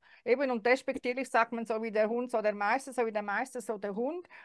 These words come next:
Und das ist das, was ich hier beobachte, wenn ich, wenn sie da bei mir vorbeilaufen. Was kannst du beitragen, wenn eben Tiere anfangen,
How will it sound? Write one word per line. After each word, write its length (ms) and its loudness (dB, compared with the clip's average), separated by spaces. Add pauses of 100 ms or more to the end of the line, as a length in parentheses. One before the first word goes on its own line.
(160)
Und 140 -6
das 160 2
ist 180 -6
das, 220 4
was 180 0
ich 120 -6
hier 160 -4
beobachte, 640 -4
wenn 180 -4
ich, 300 -10
wenn 180 -6
sie 280 -8
da 80 -8
bei 200 2
mir 220 -4
vorbeilaufen. 1120 -6 (600)
Was 260 2
kannst 440 0
du 480 0 (640)
beitragen, 1300 2
wenn 280 0
eben 380 0
Tiere 460 0
anfangen, 880 -2